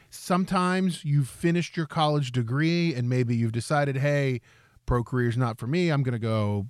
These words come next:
sell insurance or, you know, do I T or whatever you did, yeah, have your degree in." Just thought it was interesting. You don't see a lot of times. Redshirt junior, maybe not so surprising. True junior,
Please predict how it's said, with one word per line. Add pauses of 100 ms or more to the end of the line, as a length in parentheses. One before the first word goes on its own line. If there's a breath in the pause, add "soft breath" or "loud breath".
sell
insurance
or,
you
know,
do
I
T
or
whatever
you
did,
yeah,
have
your
degree
in." (400 loud breath)
Just
thought
it
was
interesting.
You
don't
see
a
lot
of
times.
Redshirt
junior,
maybe
not
so
surprising. (180)
True
junior,